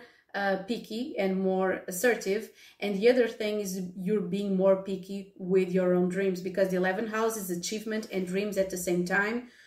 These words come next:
So with this and this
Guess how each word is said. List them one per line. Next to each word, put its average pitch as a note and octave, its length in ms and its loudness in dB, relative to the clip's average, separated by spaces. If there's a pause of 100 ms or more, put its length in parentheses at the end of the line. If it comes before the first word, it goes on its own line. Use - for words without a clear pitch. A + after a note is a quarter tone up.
(120)
So G3+ 580 6 (420)
with A3+ 360 -2
this A#3 500 4
and A3 260 -2
this G#3+ 220 -2